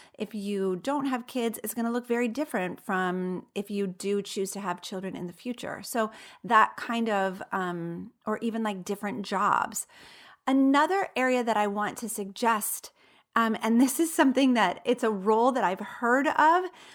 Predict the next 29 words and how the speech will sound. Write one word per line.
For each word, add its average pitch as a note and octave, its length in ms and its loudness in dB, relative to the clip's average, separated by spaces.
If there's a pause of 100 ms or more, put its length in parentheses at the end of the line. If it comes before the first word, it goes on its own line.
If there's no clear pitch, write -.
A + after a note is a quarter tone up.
but B3+ 120 2
it's B3 180 2
a A#3 80 2
layer A3+ 400 2
of G#3 180 -2
scaffolding G#3 560 -2
that - 240 -4
I E3+ 220 6
have A#3 220 -2
not B3+ 360 0
implemented C4 720 -2 (500)
yet, C4 400 0 (240)
is, B3 360 2 (200)
is A3 180 4
hiring C4 800 0 (240)
a G#3 80 -4
personal A3 640 -6
assistant, A#3+ 640 -6
like, G3 260 -6
for A3+ 600 2
your E3+ 340 -6
family. F3 1040 -8 (400)
So C4 280 2
someone C#4 400 2
who's D#4 240 -2
going B3+ 280 -2
to A#3+ 120 -6
manage, G#3 800 -4
like, F#3 280 -6